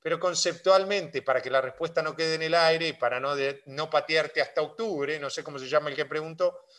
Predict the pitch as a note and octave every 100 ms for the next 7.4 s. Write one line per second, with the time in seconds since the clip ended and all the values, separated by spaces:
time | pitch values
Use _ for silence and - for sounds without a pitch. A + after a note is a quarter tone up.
0 | _ - B2+ B2+ C3 C3+ D3 D#3 F#3+ F#3+
1 | B2+ B2+ C#3+ D3 C#3+ D#3 D3 D3 - D#3+
2 | D#3 - F3+ F3 F3+ F#3 - _ _ _
3 | A#2 A2 A2 C3 C3+ D3+ D3 - D3+ C#3
4 | C3+ C3+ - E3 D#3 C#3+ C#3 C#3 C#3+ -
5 | E3 D#3+ G3 F#3+ F#3+ G#3+ A#3+ - _ _
6 | E3 D#3+ D#3 D#3+ E3+ E3+ E3+ A3 G#3+ G3
7 | G3+ A3+ -